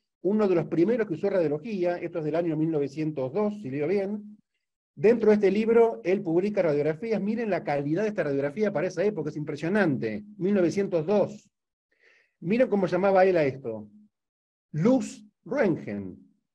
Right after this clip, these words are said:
Estamos hablando de luz. El mismo año, en mil ochocientos noventa y cinco,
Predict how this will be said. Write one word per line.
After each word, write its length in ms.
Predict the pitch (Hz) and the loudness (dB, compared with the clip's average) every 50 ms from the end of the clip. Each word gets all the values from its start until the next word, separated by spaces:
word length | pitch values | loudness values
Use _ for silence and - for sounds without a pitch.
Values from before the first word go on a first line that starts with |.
| _ _ _ _ _ _ _ _ _ _ _ | _ _ _ _ _ _ _ _ _ _ _
Estamos 260 | _ - 185 196 202 202 | _ -2 -2 0 0 0
hablando 260 | 190 214 214 208 180 | 0 2 2 4 4
de 60 | 180 | 4
luz. 360 | 208 240 226 - - - - - - _ _ _ _ _ _ _ _ _ _ _ _ _ _ _ _ - | 4 2 2 0 -2 -6 -14 -18 -20 _ _ _ _ _ _ _ _ _ _ _ _ _ _ _ _ 0
El 140 | 180 185 | 2 2
mismo 380 | 214 262 294 269 220 202 196 220 | 4 2 2 4 4 4 4 4
año, 220 | 262 277 254 240 | 4 4 2 2
en 80 | 208 202 | 0 0
mil 140 | 220 254 233 | 0 0 -2
ochocientos 440 | - 190 170 - 220 226 202 202 190 | -4 -6 -6 -6 -6 -4 -2 0 0
noventa 300 | 170 151 151 151 151 151 | 2 2 2 0 -2 -4
y 60 | 151 | -4
cinco, 520 | 156 240 254 254 233 240 240 247 247 - | -4 -6 -6 -6 -4 -4 -4 -4 -6 -10